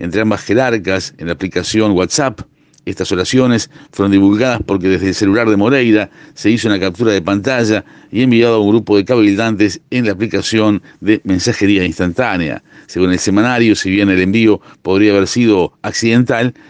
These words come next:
ya que fue borrado casi de inmediato, la imagen circula hace días entre militantes y dirigentes de Cabildo Abierto. La divulgación de este diálogo provocó algunas críticas desde la oposición. Montevideo Portal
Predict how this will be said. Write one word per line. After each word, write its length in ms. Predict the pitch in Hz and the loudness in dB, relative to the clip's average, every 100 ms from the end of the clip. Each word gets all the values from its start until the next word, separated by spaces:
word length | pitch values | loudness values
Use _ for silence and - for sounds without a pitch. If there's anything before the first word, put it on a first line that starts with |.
| - | -14
ya 140 | - 82 | -10 -8
que 100 | 78 | -4
fue 140 | 95 | 0
borrado 440 | 92 98 135 117 | 0 2 0 0
casi 280 | 85 - - | -2 -4 -2
de 80 | 90 | -2
inmediato, 580 | 98 107 107 95 110 117 _ - - | 0 2 2 0 -2 -4 _ -20 -6
la 100 | 117 | -2
imagen 320 | 120 107 120 | 0 0 -2
circula 560 | 113 104 127 120 107 101 | 0 0 2 2 2 -2
hace 240 | - - 143 | -10 -4 0
días 420 | 139 110 101 - _ - | 2 2 -2 -6 _ -10
entre 220 | 98 92 | -6 0
militantes 580 | 110 117 92 117 101 98 | 2 2 0 -2 -2 -2
y 60 | 98 | 0
dirigentes 520 | 120 95 104 85 87 | 0 0 -2 -2 -2
de 100 | 87 | -2
Cabildo 340 | 82 92 90 | 0 2 2
Abierto. 560 | 85 85 73 73 76 73 - - - | 2 2 0 -2 -4 -8 -10 -20 -6
La 100 | 85 | -2
divulgación 580 | 87 92 92 90 117 107 | 2 2 2 0 0 0
de 60 | |
este 160 | 90 95 | 0 0
diálogo 420 | 101 139 135 120 | 2 2 2 0
provocó 400 | 98 90 90 113 | 2 2 2 0
algunas 340 | 98 104 98 92 | 2 2 0 -2
críticas 520 | 110 101 98 90 - - - - | -2 0 -2 -4 -6 -20 -20 -6
desde 260 | 101 90 90 | -2 0 0
la 80 | |
oposición. 720 | 82 82 82 80 147 143 131 - - - - - | 0 -2 -4 0 2 2 0 -6 -18 -20 -20 -8
Montevideo 540 | 95 95 92 92 98 | -4 -2 2 2 2
Portal 540 | 87 85 80 113 110 | 2 -2 0 -2 -2